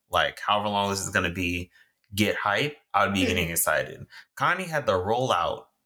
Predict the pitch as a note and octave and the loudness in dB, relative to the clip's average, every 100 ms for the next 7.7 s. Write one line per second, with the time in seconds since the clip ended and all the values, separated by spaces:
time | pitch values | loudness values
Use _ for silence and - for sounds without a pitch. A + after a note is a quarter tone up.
0 | _ - - B2 A#2+ E2+ - - - _ | _ -8 0 2 2 -2 -4 -6 -10 _
1 | G#2 F#2+ F2 F#2 G2 - E2+ D#2+ - - | 2 2 0 2 2 2 0 -2 -8 -12
2 | F2 C3+ B2+ B2+ - _ - - _ _ | -2 2 2 0 -8 _ -20 -20 _ _
3 | _ _ _ _ A2+ G2+ F2+ - C3+ F#3 | _ _ _ _ 0 0 0 -2 0 0
4 | F#3 C#3 - A#2+ A#2 G2 - A1+ G1+ G#1 | 0 -4 -4 0 2 2 -2 -10 -10 -16
5 | A2 - - E3+ F3 F#3+ - C#3 D3 D#3+ | -20 -20 -6 -4 -4 -8 -4 0 2 2
6 | D#3+ F#3 F3+ C#3+ C#3 C3+ A#2 - G#2 G2+ | 0 0 0 0 0 2 0 2 2 2
7 | A2+ G2+ G2+ D2+ F2+ - C#2 | 2 2 2 2 0 -2 -8